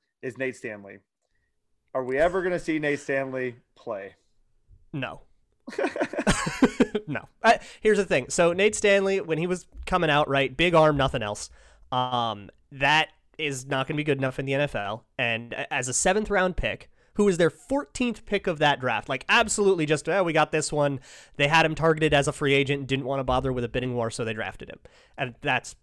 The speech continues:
Speaker 2: pretty much it. But otherwise, it's just, like, a guy who might come along, who might surprise you in camp. Maybe he plays better. And, hey, if he plays better than you think and he turns out to be a real quarterback, I mean, it's quarterback, right? You can't overspend on that. So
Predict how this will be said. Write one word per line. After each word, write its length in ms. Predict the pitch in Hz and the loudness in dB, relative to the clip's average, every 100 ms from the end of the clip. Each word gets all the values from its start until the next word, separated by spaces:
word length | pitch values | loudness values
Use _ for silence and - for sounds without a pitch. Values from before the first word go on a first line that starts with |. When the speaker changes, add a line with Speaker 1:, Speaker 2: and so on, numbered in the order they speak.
| _ | _
Speaker 2:
pretty 180 | - 151 | -2 0
much 220 | 135 131 | 0 0
it. 120 | 120 - | -4 -2
But 120 | 160 | 0
otherwise, 400 | 202 196 185 160 | 4 4 4 2
it's 140 | 151 | -4
just, 180 | 190 - | -6 0
like, 260 | 196 196 - | 0 0 -4
a 160 | 165 185 | -2 0
guy 380 | 160 156 185 185 | 4 4 4 2
who 200 | 185 180 | -4 -6
might 260 | 156 170 - | -2 -4 -4
come 160 | 180 | -6
along, 360 | 185 165 170 165 | -4 -2 -2 -2
who 80 | 143 | -4
might 220 | 147 175 | -4 -6
surprise 440 | 185 170 185 180 | -8 -4 -2 -2
you 60 | 190 | -6
in 80 | 175 | -6
camp. 280 | 170 175 | -4 -4
Maybe 240 | 135 160 165 | -4 -8 -8
he 100 | 175 | -8
plays 300 | - 190 160 | -6 -4 -2
better. 320 | 151 170 185 | -2 -2 -2
And, 200 | 160 135 - - - | -4 -6 -12 -20 -2
hey, 180 | 190 160 | 2 2
if 80 | 120 | 0
he 100 | 160 | -4
plays 260 | - 170 | -2 0
better 220 | 147 165 165 | 2 2 2
than 140 | 160 | 0
you 80 | 143 | -2
think 240 | 165 165 | -4 -4
and 40 | 143 | -6
he 60 | |
turns 240 | 127 160 151 | -6 -4 -2
out 140 | 147 | -4
to 60 | 147 | -2
be 100 | 147 | -2
a 60 | |
real 200 | 143 147 | 0 0
quarterback, 480 | 147 151 151 165 170 | 0 -2 -2 0 -2
I 40 | 127 | -4
mean, 140 | 139 | -6
it's 220 | 117 139 | -8 -8
quarterback, 640 | - 151 147 139 117 107 | -4 0 2 2 0 -6
right? 160 | - 127 | -4 -4
You 80 | 113 | -4
can't 220 | 143 139 | -4 -2
overspend 360 | 131 127 131 127 | -2 -4 -2 -2
on 120 | 123 | -2
that. 260 | 143 131 - - - - | -4 -6 -8 -20 -20 -10
So 560 | - 151 131 127 - | 0 4 4 2 -2